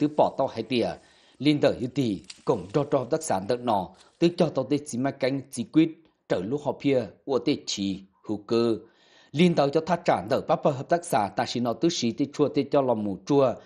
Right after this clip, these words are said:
đâu chia chia sự tê khó kế ủa cỏ chỉ sống một cá nọ, chỉ liên tờ sau là tứ bổ, lòn tờ khó kế tua tê cá tê. Liên tờ luôn nành tờ nhiệt chỉ bê sảnh sau đầu tứ tàu tù thiết say chùa, cỡ trội đi sẽ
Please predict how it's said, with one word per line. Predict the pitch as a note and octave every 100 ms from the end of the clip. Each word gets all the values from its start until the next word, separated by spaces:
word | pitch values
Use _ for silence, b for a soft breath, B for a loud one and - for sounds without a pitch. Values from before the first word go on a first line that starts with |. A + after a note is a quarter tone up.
| B B
đâu | D3 D3
chia | D3 C#3+
chia | C#3
sự | B2 - A#2 -
tê | D3 C#3+
khó | C3
kế | - B2+ C#3
ủa | A#2+ -
cỏ | B2 F#2+
chỉ | - G#2
sống | B2+
một | C#3+ -
cá | A#2+
nọ, | C#3 C#3 G#2+ - B B
chỉ | - F#3
liên | D3+
tờ | C#3
sau | C#3 D3
là | B2
tứ | E3+ -
bổ, | F#2 F2+ -
lòn | B2+ C3 A2+
tờ |
khó | - A#2
kế | B2 B2
tua | - G#2+
tê | -
cá | - A2
tê. | - C3+ A2+ F2+ b b b b -
Liên | D#3 C#3+
tờ | G2+ F#2+
luôn | G2+ E3
nành | E3+ C#3+
tờ | B2+
nhiệt | G#2+ C3 A#2
chỉ | B2
bê | D#3
sảnh | C#3 C#3+ F#2
sau | C3
đầu | C3 G#2
tứ | D3+
tàu | D3+ A2
tù | - G#2
thiết | D3+
say | D3+ D#3+
chùa, | D3+ C#3+ F#2+ - B B
cỡ | D3+ A#2
trội | B2+
đi | C3
sẽ | B2